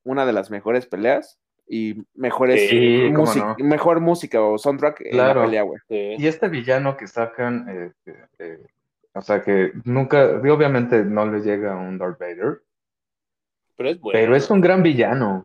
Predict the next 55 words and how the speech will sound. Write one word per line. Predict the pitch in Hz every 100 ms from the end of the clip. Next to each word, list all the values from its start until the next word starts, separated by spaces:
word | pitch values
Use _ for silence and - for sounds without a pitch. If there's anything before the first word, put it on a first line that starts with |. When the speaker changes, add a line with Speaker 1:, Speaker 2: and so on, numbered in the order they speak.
| -
Speaker 3:
o | 98
Speaker 2:
Sí. | 98
Speaker 3:
sea, | 147
Speaker 1:
Pero | 180
pudo | 170 240 302
llegar, | 202 127 139 139
güey, | 101 95 -
solo | - 165 185
que | 165
yo | 135
Speaker 3:
Darth | 175
Speaker 1:
creo | 156
que | 139
Speaker 3:
Maul, | 151
Speaker 1:
lo, | 127
Speaker 3:
Darth | 143 185 143
Speaker 1:
lo |
Speaker 3:
Maul | 156
es | 143
Speaker 1:
mataron | 160 180
Speaker 3:
un |
Speaker 1:
muy | 156
Speaker 3:
gran | 127 151
Speaker 1:
rápido. | - 107
Speaker 3:
villano, | 113 135 107 98
y | 107 123
aparte | 127 139 - 175
ese | 127
sable | 110 113 110 107 104
que | 95
sacan, | - 92 - 90 -
que |
es | 87
un | 98 92
sable | 90 90 87
doble, | 87 87 90 110 165 _ _ - - - -
dices, | 87 87 101 104 -
o |
sea, | 117 110
cuando | 113 110 107
Speaker 2:
Ujú. | 107
Speaker 3:
lo, | 104 -
pues, | 107
así | 101 120
cuando | 147 131 120
lo | 113 135
abre | 151 170
por | 123 -
primera | 98 95 107 113
vez, | 113 113 113
dices, | 113 _ 98 -
"No, | - 92 90
ya | 90
valió | 87 85 90 92 87
madre", | 92 101 98 85